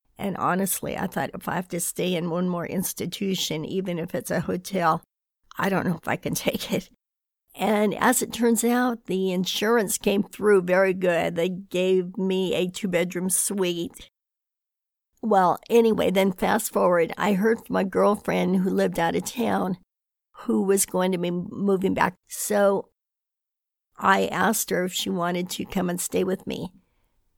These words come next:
Well, consequently, she arrived the day after I moved to the hotel. And she had told me that she had been doing dragon boat racing,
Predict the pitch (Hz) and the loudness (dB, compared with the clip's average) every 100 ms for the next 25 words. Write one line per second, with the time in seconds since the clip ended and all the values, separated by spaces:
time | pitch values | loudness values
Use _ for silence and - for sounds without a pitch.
0 | _ 220 185 185 240 254 - 196 151 202 | _ -4 -4 0 0 0 -4 -4 -2 0
1 | 185 190 190 180 165 175 175 160 170 175 | -2 -2 0 0 2 0 -2 -4 -2 0
2 | 170 175 - 165 170 180 180 185 - 170 | 0 0 -2 -4 -2 -4 -6 -6 -4 -2
3 | 185 185 - 214 - - 175 - _ _ | -2 -4 -4 -4 -2 -4 -6 -14 _ _
4 | _ _ _ 190 208 - 240 247 208 208 | _ _ _ -2 0 0 2 0 0 -2
5 | 208 202 202 202 202 170 175 - - - | 0 0 0 0 2 2 0 0 -4 -2
6 | 226 196 190 180 190 196 190 156 202 240 | 0 2 2 2 2 2 0 2 2 2
7 | - 196 170 - 175 180 - - 165 | 0 0 0 0 -2 0 -2 -2 -6